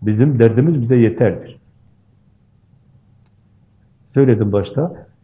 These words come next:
yangından birini kurtarma meselemiz var,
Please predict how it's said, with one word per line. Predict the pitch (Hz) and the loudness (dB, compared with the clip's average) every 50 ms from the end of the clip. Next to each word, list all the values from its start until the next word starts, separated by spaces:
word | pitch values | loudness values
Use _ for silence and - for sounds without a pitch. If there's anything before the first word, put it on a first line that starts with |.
| _ _ - _ _ _ - 107 | _ _ -20 _ _ _ -12 -4
yangından | 104 113 117 120 120 117 110 110 107 143 156 147 127 123 | 0 2 4 4 4 4 2 2 2 0 0 0 0 2
birini | 139 143 135 127 143 135 | 4 4 4 4 2 0
kurtarma | - 127 117 - - 123 123 147 151 139 - - - - - _ _ _ _ _ - | 0 -2 -2 0 2 2 2 2 2 0 -2 -6 -16 -20 -20 _ _ _ _ _ -4
meselemiz | 120 113 - 127 127 131 131 139 135 117 101 | -4 -2 0 0 2 2 2 0 0 -4 -6
var, | 82 80 | -8 -8